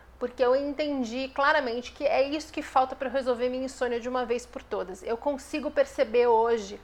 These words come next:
claramente quando a insônia tem a ver com a ansiedade e quando não tem, apesar de vários médicos não acreditarem em mim.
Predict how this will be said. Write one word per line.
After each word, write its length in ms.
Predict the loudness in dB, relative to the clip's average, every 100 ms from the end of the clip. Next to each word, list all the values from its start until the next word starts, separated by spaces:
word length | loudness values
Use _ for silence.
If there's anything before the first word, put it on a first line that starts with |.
| -2
claramente 720 | 4 6 6 4 2 0 -4 -14 0
quando 300 | 2 4 2
a 80 | -2
insônia 460 | -4 -6 -6 -6
tem 180 | -6 -4
a 80 | -2
ver 160 | -4
com 100 | -6
a 40 | -10
ansiedade 500 | -8 -4 0 0 -2
e 20 |
quando 360 | -2 0 0 0
não 200 | -2 -2
tem, 280 | -4 -4 -6 -20 -20 -8
apesar 600 | -6 -2 -2 4 6 6
de 140 | 4 0
vários 320 | 0 0 -4
médicos 460 | -8 -8 -8 -10
não 200 | -4 0
acreditarem 840 | 0 0 -4 -4 -6 -2 -2 -2 -6
em 140 | -8
mim. 100 | -10